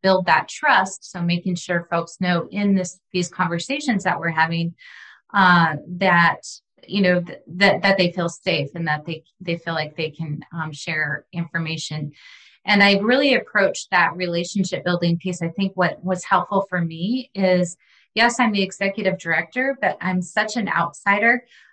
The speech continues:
I use that as my advantage. Uh, and what I mean by that is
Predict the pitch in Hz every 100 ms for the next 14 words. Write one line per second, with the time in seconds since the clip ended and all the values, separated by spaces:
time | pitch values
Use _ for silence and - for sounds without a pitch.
0 | - 208 196 269 285 277 240 - 190 185
1 | 175 170 - 156 156 151 143 - - -
2 | - 175 165 165 - 190 196 196 190 214
3 | 220 190 180 180 175 170 - 165 165 160